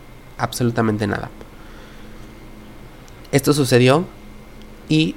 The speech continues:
esta acudió a una iglesia en donde aproximadamente tiene una capacidad entre dos mil personas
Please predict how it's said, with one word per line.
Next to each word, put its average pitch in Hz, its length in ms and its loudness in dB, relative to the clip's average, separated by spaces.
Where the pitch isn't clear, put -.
esta 135 500 2
acudió 117 560 4
a 123 280 0
una 120 400 2
iglesia 110 560 0
en 120 220 6
donde 117 280 8
aproximadamente 123 960 2
tiene 120 220 0
una 113 220 -2
capacidad 110 680 -2
entre 110 320 -2
dos 98 300 -4
mil 156 360 0
personas 104 680 0